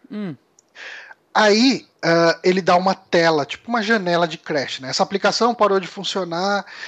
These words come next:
Speaker 2: ah, é, mande um reporte automático ou clique em ignorar." Você clica em ignorar, não acontece nada, continua a tela do bug ali.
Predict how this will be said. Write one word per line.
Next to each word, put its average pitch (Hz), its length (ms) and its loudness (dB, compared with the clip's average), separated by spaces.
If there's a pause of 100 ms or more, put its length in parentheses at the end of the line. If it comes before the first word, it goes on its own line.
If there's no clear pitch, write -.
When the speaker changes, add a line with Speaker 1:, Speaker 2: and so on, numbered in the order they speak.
(180)
Speaker 2:
ah, 143 880 2 (140)
é, 139 280 -2
mande 190 460 2
um 202 40 2
reporte 190 520 2
automático 175 880 -2
ou 160 840 -4
clique 165 400 0
em 156 40 0
ignorar." 147 560 2 (180)
Você - 120 -2
clica 185 320 -2
em 185 40 -2
ignorar, 165 360 2
não 165 80 -2
acontece 151 380 -4
nada, 151 280 -2
continua 147 340 -4
a - 20 0
tela 147 240 0
do 143 100 -4
bug 139 320 -2
ali. 139 300 -2